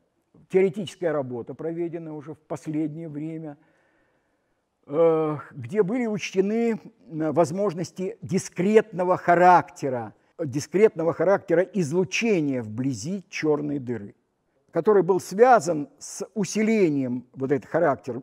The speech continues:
определялся усилением магнитного поля при падении вещества, развитием неустойчивости в магнитном поле, э,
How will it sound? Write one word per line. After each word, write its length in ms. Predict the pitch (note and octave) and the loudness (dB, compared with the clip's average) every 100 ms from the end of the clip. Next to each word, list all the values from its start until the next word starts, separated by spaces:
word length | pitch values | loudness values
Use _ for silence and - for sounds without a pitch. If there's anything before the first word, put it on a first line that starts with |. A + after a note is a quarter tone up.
| - | -12
определялся 680 | B2 D3+ C#3+ E3 C#3 - E3 | -8 -4 0 0 0 -4 -10
усилением 680 | G#3+ - G#3+ A3 F#3+ D#3+ C#3+ | -10 -6 -2 2 2 2 -2
магнитного 560 | C#3+ D3 D#3+ - C3 C3 | -4 -6 -8 -8 -8 -8
поля 500 | - C3 A#2 A#2 C#3+ | -8 -4 -4 -4 -8
при 340 | - D#3 D#3 _ _ _ | -8 -8 -8 _ _ _
падении 560 | D#3 C#3 E3+ E3+ E3+ E3+ | -4 -2 -2 -2 -4 -8
вещества, 800 | E3 - E3+ - - E3+ E3+ D#3 _ _ _ | -10 -10 -12 -12 -4 -2 -2 -4 _ _ _
развитием 960 | C#3+ F#3 D#3 A#3 C4 F3 F#3+ D#3+ E3+ - D3+ | 4 4 4 0 0 0 -2 -2 -4 -8 -6
неустойчивости 1400 | D#3+ A3+ B3+ G#3+ - - F3 D3 C3 - D3+ D#3 - E3+ | -2 2 4 2 0 2 4 2 -2 -6 -8 -8 -8 -8
в 60 | D#3+ | -6
магнитном 600 | E3+ D#3 E3 - E3+ E3 | -8 -8 -12 -12 -12 -12
поле, 480 | - F3+ F3+ F3 E3+ _ _ - - | -2 0 2 0 -6 _ _ -16 -2
э, 280 | D#3 D#3+ | 4 4